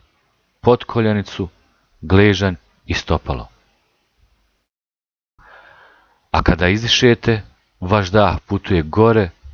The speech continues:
kroz lijevu nogu, od vaših prstiju pa sve do karlice. A ako vam je tako u redu, neka vaš dah putuje gore i dolje po vašoj lijevoj nozi.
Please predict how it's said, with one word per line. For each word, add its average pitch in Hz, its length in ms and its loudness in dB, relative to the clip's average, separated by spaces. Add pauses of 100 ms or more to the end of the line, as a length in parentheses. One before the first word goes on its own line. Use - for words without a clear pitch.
kroz 82 260 -4
lijevu 120 380 4
nogu, 110 400 -4 (840)
od 87 140 0
vaših 92 360 -2
prstiju 107 600 -2 (280)
pa - 80 -2
sve - 200 0
do 110 120 2
karlice. - 640 -4 (1900)
A 131 200 4
ako 135 180 -4
vam 135 120 0
je 123 60 -4
tako 165 320 0
u 123 60 4
redu, 147 360 4 (380)
neka 117 300 0
vaš 135 220 2
dah 123 340 2
putuje 127 360 2
gore 143 540 2 (420)
i 160 80 -2
dolje 156 320 4
po 139 160 0
vašoj 135 320 2
lijevoj 110 360 4
nozi. 73 280 -8